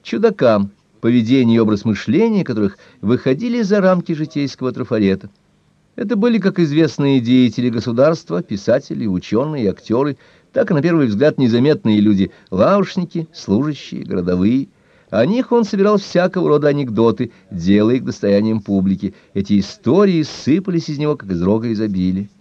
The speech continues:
Шевляков страстно любил русский ум, меткое словцо, даже русскую безалаберность, отечественную бестолковость. Все эти качества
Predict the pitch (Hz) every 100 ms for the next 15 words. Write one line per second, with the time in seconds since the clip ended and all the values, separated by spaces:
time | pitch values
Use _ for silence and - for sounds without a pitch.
0 | _ _ _ _ 165 151 _ _ _ _
1 | - 196 180 165 165 - - 165 143 139
2 | 127 127 120 127 - 107 104 - - 104
3 | - _ _ - 107 98 107 101 - 101
4 | - - 131 131 101 98 120 - 104 95
5 | 98 92 90 110 165 143 131 101 - _
6 | - 92 98 110 117 - - 107 95 90
7 | 95 90 101 143 147 - - _ _ _
8 | _ _ _ _ - - 269 202 - -
9 | 127 113 - - - 101 104